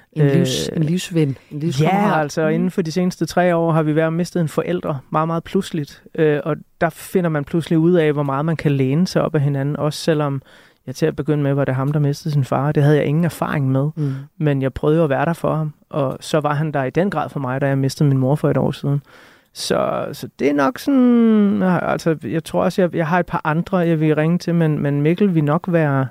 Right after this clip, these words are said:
Speaker 2: number one, tror
Speaker 1: Ja.
Speaker 2: jeg.
Speaker 1: Nu siger du, de mistede din mor. Jeg stod og tænkte, så skal jeg sige kondolerer med dit tab.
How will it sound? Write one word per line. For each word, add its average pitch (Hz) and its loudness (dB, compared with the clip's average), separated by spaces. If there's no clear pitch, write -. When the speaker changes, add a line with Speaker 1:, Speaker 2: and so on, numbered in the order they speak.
Speaker 2:
number 143 2
one, 151 0
tror - -4
Speaker 1:
Ja. 117 -2
Speaker 2:
jeg. - -6
Speaker 1:
Nu 175 -4
siger 190 0
du, 185 -2
de 185 -4
mistede 185 -2
din 165 -2
mor. 156 2
Jeg 165 0
stod - -2
og 143 0
tænkte, 156 -4
så 175 -2
skal 165 -4
jeg 151 2
sige 151 -4
kondolerer 143 -2
med 170 -4
dit 151 -12
tab. - -8